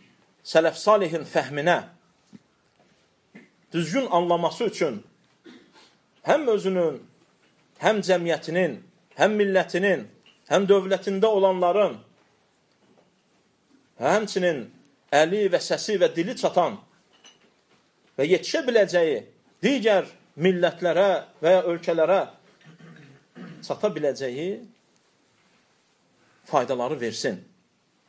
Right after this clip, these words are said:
və çatdırsın. Və həmçinin, qardaşlarım, hədisimizə başlamadan öncə ikinci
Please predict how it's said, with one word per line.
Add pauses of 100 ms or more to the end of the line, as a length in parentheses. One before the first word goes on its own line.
(520)
və
çatdırsın. (1200)
Və
həmçinin,
qardaşlarım, (1800)
hədisimizə (100)
başlamadan
öncə (2500)
ikinci